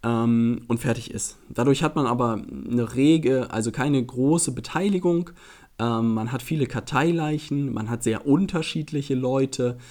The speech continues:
äh, man hat unterschiedliche Erwartungen, unterschiedliches Niveau, ähm, all sowas. Und meine Überlegung ist die folgende, ist wirklich einen Business-Club aufzubauen, äh, wie man das klassisch kennt. Oder vielleicht, äh, kennst du das nicht, einfach mal googeln, Business-Clubs, ist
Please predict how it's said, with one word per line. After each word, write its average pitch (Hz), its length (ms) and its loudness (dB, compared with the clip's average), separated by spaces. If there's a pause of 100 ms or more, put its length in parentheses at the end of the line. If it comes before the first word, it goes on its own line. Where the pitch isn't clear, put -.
(300)
äh, 110 160 -2
man 110 220 -2
hat 120 120 -6
unterschiedliche 123 760 -2
Erwartungen, 131 920 -2
unterschiedliches 117 800 -4
Niveau, 139 760 2 (420)
ähm, 113 480 0
all 127 180 2
sowas. 120 540 -2
Und 113 120 -6
meine 120 180 2
Überlegung 131 480 4
ist 120 160 -6
die 123 60 -4
folgende, 147 380 0
ist 139 160 -2
wirklich 131 280 -4
einen 113 180 -2
Business-Club 156 800 -2
aufzubauen, 147 720 -4 (520)
äh, 113 200 0
wie 127 80 -6
man 123 200 0
das 107 160 -4
klassisch 120 440 -4
kennt. 185 520 -2 (120)
Oder 113 220 0
vielleicht, 120 460 -2
äh, 110 160 -10 (380)
kennst 131 260 -2
du 131 40 -2
das 120 180 -4
nicht, 160 400 0
einfach 127 200 -2
mal 113 160 0
googeln, 147 360 -2
Business-Clubs, 131 640 -4
ist - 160 -12